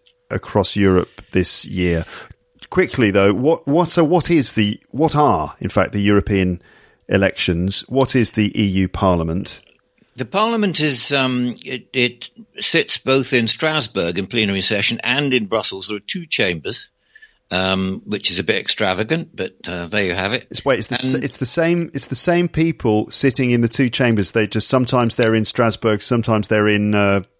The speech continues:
Speaker 1: Brussels.
Speaker 2: Yeah, they have a s-, a four-day session nearly every month in Strasbourg where they, uh, that's where they take votes to legislate on things. And in Brussels, they call them mini plenaries. They have two-day sessions there. And that's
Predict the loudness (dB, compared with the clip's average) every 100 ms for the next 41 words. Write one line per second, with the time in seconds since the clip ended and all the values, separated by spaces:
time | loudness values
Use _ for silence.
0 | -4 -2 0 -2 -4 -6 -10 -8 -2 -2
1 | -2 -2 0 0 0 0 -2 -6 -4 -2
2 | 0 0 0 0 -2 0 0 0 -2 -4
3 | -10 -8 -2 0 2 0 -2 -4 -6 -4
4 | -4 -2 -2 -2 -2 -2 0 0 -2 0
5 | 2 0 0 0 0 -2 -6 -2 -2 -2
6 | -4 -4 -4 -2 0 -2 -6 -6 -6 -6
7 | _ -8 -6 -4 -4 -2 -4 -2 -4 -2
8 | -4 -6 -8 -6 -4 -4 -6 -10 -8 -4
9 | 0 0 0 0 0 0 -2 0 0 2
10 | 2 2 0 0 0 0 0 0 0 -2
11 | -2 -4 -2 0 0 -2 -2 -4 -6 -6
12 | -6 -8 -12 _ -20 _ _ -4 -2 -4
13 | -6